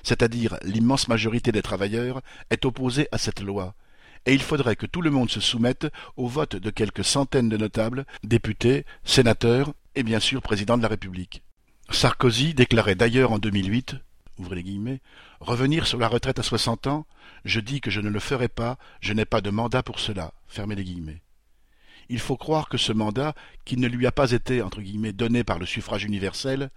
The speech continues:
il l'a trouvé tout d'un coup dans la besace des hommes du patronat. Trahir les électeurs populaires est d'ailleurs le propre des assemblées représentatives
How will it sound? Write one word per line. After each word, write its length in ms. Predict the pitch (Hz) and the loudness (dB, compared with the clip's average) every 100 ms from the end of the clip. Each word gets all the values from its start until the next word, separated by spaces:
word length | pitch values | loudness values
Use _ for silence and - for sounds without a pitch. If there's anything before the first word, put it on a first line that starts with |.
| - - - 147 | -18 -20 -12 4
il 120 | 135 | 6
l'a 100 | 143 | 6
trouvé 300 | - 131 120 | 2 0 0
tout 140 | 139 | 0
d'un 160 | 120 113 | -2 -2
coup 180 | - 143 | -4 -2
dans 80 | |
la 100 | 110 | 0
besace 460 | 101 110 113 113 - | 0 2 2 0 -2
des 300 | 101 113 107 | -2 -2 0
hommes 120 | 117 | 0
du 100 | 110 | 0
patronat. 520 | 107 - 95 90 101 - _ _ _ _ _ _ - - - | -4 -4 -6 -8 -10 -20 _ _ _ _ _ _ -20 -20 -8
Trahir 380 | - 147 175 147 | 4 6 6 4
les 160 | 117 | 4
électeurs 320 | 117 117 117 - | 2 0 -4 -4
populaires 560 | 107 107 110 135 135 - - - | -4 -2 -2 0 -2 -6 -16 -2
est 100 | 117 | 2
d'ailleurs 280 | 135 151 123 | 4 4 0
le 80 | |
propre 380 | 107 - 135 110 | -2 -2 -2 -2
des 200 | 98 95 | -2 0
assemblées 400 | 117 - 123 120 | 2 0 0 0
représentatives 840 | 117 120 120 117 110 98 113 113 | 0 -2 -2 0 -2 -4 -6 -6